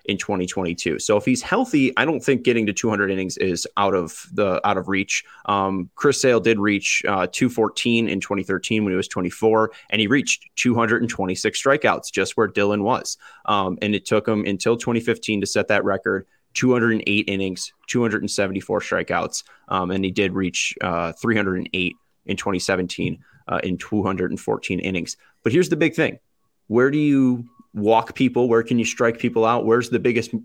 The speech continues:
place to make a difference? Full counts. In full counts last year, Dylan had fifty-two strikeouts and forty-eight walks. If he just tightens up in those specifically, and he's able to, you know, turn a couple of those a little bit more,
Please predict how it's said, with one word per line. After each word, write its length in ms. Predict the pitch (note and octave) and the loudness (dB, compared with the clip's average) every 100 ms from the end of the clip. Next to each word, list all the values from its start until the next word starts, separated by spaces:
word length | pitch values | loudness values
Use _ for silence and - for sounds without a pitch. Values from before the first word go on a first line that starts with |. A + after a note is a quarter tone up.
| - | -8
place 240 | - A#2+ A#2+ | -2 -2 0
to 80 | A#2+ | 0
make 180 | A#2 | 2
a 60 | A2 | 2
difference? 520 | A2 A2+ C3+ C#3 - _ _ _ _ | 0 0 -2 -4 -12 _ _ _ _
Full 300 | - B2 A#2 | -2 -2 0
counts. 460 | - - - - _ _ _ _ - | -4 -6 -10 -16 _ _ _ _ 0
In 160 | D3 | 0
full 220 | E3 D#3 D3+ | 2 0 2
counts 340 | C#3 B2+ B2 | 0 0 0
last 320 | A2+ B2 - | 0 0 -2
year, 280 | A2 G#2 - _ _ - | -2 -2 -6 _ _ -2
Dylan 260 | A#2+ B2 | 0 2
had 280 | A2+ G#2 F#2 _ | 0 -2 -6 _
fifty-two 800 | _ - G#2+ A2 - D#3+ - F#3 | _ -6 -2 0 0 -2 0 0
strikeouts 720 | F#3 F3 - A#2 G2+ - - _ _ _ | 2 0 2 2 0 -2 -8 _ _ _
and 120 | G#2+ F2 | -6 -6
forty-eight 680 | - A2+ A#2 B2+ B2 B2+ G#2 | -6 0 2 4 4 2 0
walks. 460 | - - - - _ _ _ _ | -4 -6 -12 -12 _ _ _ _
If 160 | A2+ - | -2 0
he 160 | C3+ B2+ | -2 0
just 520 | B2+ A#2 - - - - | 2 0 -2 -10 -18 -18
tightens 380 | - D3 E3+ F3 | -4 -2 0 2
up 220 | D3+ - | 2 2
in 220 | A#2 G#2 G#2+ | 2 2 4
those 360 | D3 F#3+ F#3+ | 4 4 0
specifically, 1120 | - - - C#3+ - A3 A3 C3 G#2+ G2 G2 _ _ - | -2 -4 -4 -4 0 0 0 0 0 0 -2 _ _ -6
and 100 | A2+ | -2
he's 220 | B2 C3 | 0 2
able 240 | C3+ C#3+ D3 | 2 2 -2
to, 500 | - C3 B2+ B2 B2 | 0 2 2 0 -2
you 80 | A#2 | -2
know, 160 | G#2 - | -2 -4
turn 340 | - C#3+ D#3 | -6 -2 0
a 60 | E3 | 0
couple 340 | E3 F3 F3+ | 0 0 2
of 80 | D#3+ | 2
those 200 | C#3+ C#3+ | 2 2
a 60 | B2 | 2
little 240 | A2+ D3 | 2 2
bit 140 | C#3+ C3 | 2 2
more, 420 | F3 C3 G#2 | 0 0 0